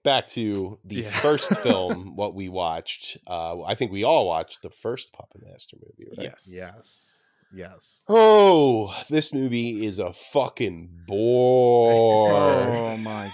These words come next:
Speaker 2: God.
Speaker 1: <laughs>
Speaker 2: Dude, I was all excited to watch these Puppet Master movies. I'd never seen 'em before. And then I watched this and I was like, "Oh no, is this what I'm in store for?"
Speaker 1: It's rough. The pacing is fucking terrible.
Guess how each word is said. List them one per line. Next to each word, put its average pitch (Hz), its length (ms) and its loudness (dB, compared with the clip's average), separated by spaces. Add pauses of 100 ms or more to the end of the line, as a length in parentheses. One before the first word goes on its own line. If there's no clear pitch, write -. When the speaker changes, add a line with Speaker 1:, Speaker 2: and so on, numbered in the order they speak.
Speaker 2:
God. 143 640 -2 (180)
Speaker 1:
<laughs> - 160 -20
Speaker 2:
Dude, 202 140 0
I 190 140 8
was 214 160 4
all 190 160 6
excited 180 420 0
to 180 80 -4
watch 175 240 0
these 170 140 -10
Puppet 175 340 -6
Master 175 400 -4
movies. 170 320 -4
I'd 151 140 -4
never 175 180 0
seen 180 280 -4
'em 175 120 -4
before. 170 520 0 (640)
And 156 80 -8
then 160 80 2
I 160 120 2
watched 160 380 2
this 160 240 0
and 135 100 0
I 123 120 0
was 120 120 -6
like, 117 260 -6
"Oh 113 260 -4
no, 107 500 -6
is 101 140 -12
this 117 200 -10
what 123 100 -6
I'm 117 140 -4
in 107 100 -10
store 120 440 -6
for?" 123 460 -6
Speaker 1:
It's 92 300 -10
rough. 90 600 -6
The 95 100 -6
pacing 101 540 -10
is 98 220 -8 (180)
fucking 104 680 -8
terrible. 110 1500 0